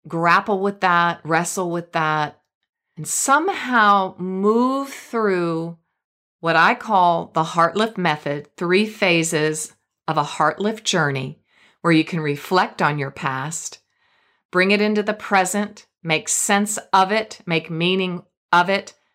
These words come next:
make peace with it, so that you can leave that in your past history and move into the present with mindfulness and awareness and health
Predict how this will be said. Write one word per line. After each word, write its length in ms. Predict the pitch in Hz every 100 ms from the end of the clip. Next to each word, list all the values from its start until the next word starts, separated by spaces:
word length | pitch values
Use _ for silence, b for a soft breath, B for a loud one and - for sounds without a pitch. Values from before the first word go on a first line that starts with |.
| _
make 320 | 170 165 -
peace 440 | - 196 180 - -
with 320 | 151 180 254
it, 240 | 220 220 - _ _
so 140 | - 196
that 260 | 185 170
you 200 | 175 214
can 400 | 226 - 190 165
leave 800 | - 156 160 180 208 233 254 247
that 600 | 240 233 240 240 - - - _ _ _ _ _ _ -
in 200 | 190 208
your 500 | 196 202 208 233 - _ _ _
past 600 | - 202 190 208 - - -
history 720 | _ 214 202 - 170 175 233 _ _ _ -
and 180 | 185 180
move 320 | 202 247 254
into 300 | 247 240 233
the 340 | 202 180 180 -
present 880 | - - 214 196 185 175 190 196 - _ _ _ _ _ _ _ _ _
with 220 | 170 170
mindfulness 880 | 180 185 202 220 226 202 202 202 202
and 100 | 160
awareness 920 | 147 151 185 208 214 202 202 202 -
and 160 | 156 156
health 680 | - 196 196 190 196 -